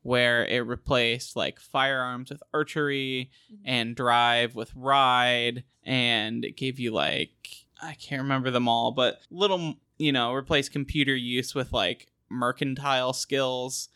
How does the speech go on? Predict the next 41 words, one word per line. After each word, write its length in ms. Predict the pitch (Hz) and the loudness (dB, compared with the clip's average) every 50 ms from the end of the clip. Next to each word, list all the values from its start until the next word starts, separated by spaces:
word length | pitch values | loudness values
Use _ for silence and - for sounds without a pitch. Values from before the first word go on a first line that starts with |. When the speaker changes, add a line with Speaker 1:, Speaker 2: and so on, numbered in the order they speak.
| _ _ _ _ - | _ _ _ _ -4
Speaker 1:
Um, 360 | - 135 131 127 117 135 139 | -2 0 0 0 0 -2 -4
you 100 | 147 170 | -6 -6
Speaker 2:
Mm-hmm. 60 | 127 | -4
Speaker 1:
could 220 | - 226 185 156 143 | -4 -6 -6 -6 -14
use 260 | 139 147 160 170 160 139 | -10 -8 -6 -6 -4 0
those 360 | 139 127 123 120 123 120 - | 0 0 0 0 -2 -6 -6
as 360 | - - 123 120 117 120 - - | -2 0 0 0 0 -2 -4 -4
specialties 760 | - - - - 123 127 - - 165 160 - 190 185 175 - | -6 -4 -2 -2 -2 -2 -2 -8 -10 -10 -8 -8 -6 -4 -4
if 120 | 160 - - | -4 -2 0
that's 240 | 147 135 135 - - | 0 0 0 0 -4
something 360 | 151 139 135 - 139 135 131 | -6 -4 -2 -2 -2 -2 -2
you 100 | 127 123 | -4 -4
wanna 140 | 123 120 120 | -4 -6 -6
make 160 | 117 113 - | -6 -6 -6
an 80 | 120 120 | -4 -2
older 220 | 131 139 143 139 | -2 0 -2 -2
character, 600 | 139 - 147 139 135 127 - - 131 127 123 123 | 0 2 2 2 2 2 0 0 0 0 0 -2
you 260 | 127 131 131 127 123 123 | -2 -4 -4 -4 -4 -4
wanna 180 | 123 123 123 123 | -2 -2 -2 -2
m-, 140 | 123 101 - - - - | -4 -4 -8 -12 -12 -10
use 340 | 151 131 143 139 135 123 - | -6 -2 2 2 2 2 2
the 100 | 131 131 | 0 0
system 460 | - - 135 131 - - 139 131 131 | 0 -2 -4 -4 -2 -2 -2 -2 -2
to 120 | 131 160 147 | -2 -4 -4
run, 540 | 127 123 123 127 131 135 143 147 160 180 190 | -2 0 0 0 2 0 0 -2 -4 -8 -12
Speaker 2:
Mm-hmm. 120 | 160 156 | -12 -8
Speaker 1:
something 420 | 156 165 151 143 - 156 151 151 | -4 -2 -2 -2 0 -2 -2 -2
like 200 | 143 131 107 - | -2 -6 -6 -4
set 100 | - 175 | -2 -2
in 60 | 147 139 | -2 -2
the 60 | 147 | -2
Middle 320 | 151 156 156 156 160 156 151 | -4 -4 -4 -2 -2 -2 -2
Ages. 360 | 160 151 160 170 170 156 - | -4 -4 -2 -4 -4 -2 -2
You 80 | 165 143 | -6 -6
could 120 | - 147 | -4 -4
either 160 | 147 135 139 | -6 -4 -4
use 200 | 135 131 120 - | -4 -4 -4 -4
those 200 | 135 117 127 - | -4 -6 -6 -6
as 80 | 123 - | -8 -8
specialties 720 | - - - 127 127 - 160 147 143 156 156 160 170 - - | -8 -4 -2 -4 -4 -4 -8 -10 -10 -10 -12 -12 -12 -10 -8
or 380 | 143 92 123 117 107 90 135 | -6 -4 -4 -4 -4 -6 -6